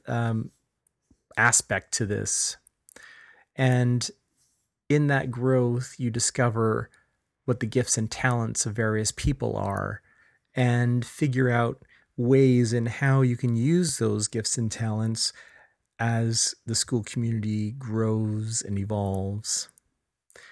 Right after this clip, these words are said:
Trying to figure out what people bring to the table. And in doing that, you have to ask yourself,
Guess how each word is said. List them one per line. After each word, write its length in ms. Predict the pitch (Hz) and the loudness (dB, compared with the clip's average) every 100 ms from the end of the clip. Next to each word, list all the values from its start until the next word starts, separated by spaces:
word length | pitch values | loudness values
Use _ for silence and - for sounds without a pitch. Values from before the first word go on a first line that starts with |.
| - _ _ _ _ _ _ _ | -20 _ _ _ _ _ _ _
Trying 280 | - 143 131 | 2 4 2
to 60 | |
figure 360 | - 139 123 127 | -2 -2 2 2
out 260 | 123 - | 2 -2
what 140 | 117 - | -6 -4
people 320 | - 131 120 | -4 0 -2
bring 340 | 107 123 123 120 | 0 2 2 0
to 100 | 117 | -4
the 100 | 110 | -6
table. 640 | - 117 110 104 104 113 - _ _ _ _ _ _ _ _ _ _ _ _ - | -4 -4 -2 -4 -6 -10 -16 _ _ _ _ _ _ _ _ _ _ _ _ 2
And 340 | 131 127 120 - | 4 4 2 -4
in 260 | - 147 160 | 2 4 4
doing 300 | 123 107 107 | 4 2 0
that, 220 | 107 107 | 0 -2
you 140 | 127 113 | -2 -2
have 160 | 123 | -2
to 80 | 135 | 0
ask 240 | 127 127 - | -2 0 -2
yourself, 640 | 123 - 120 117 - - | -4 -2 -2 -2 -6 -20